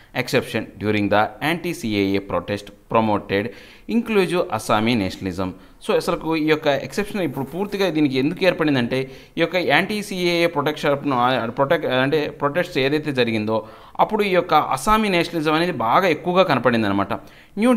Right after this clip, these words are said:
definition of Assami indigenous, inclusive of tribal and other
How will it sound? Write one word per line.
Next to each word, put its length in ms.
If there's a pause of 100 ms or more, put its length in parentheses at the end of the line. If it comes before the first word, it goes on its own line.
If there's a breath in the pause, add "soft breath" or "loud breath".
definition 460
of 80 (180)
Assami 380 (160)
indigenous, 720 (380 loud breath)
inclusive 460 (120)
of 80 (140)
tribal 400
and 100 (180)
other 160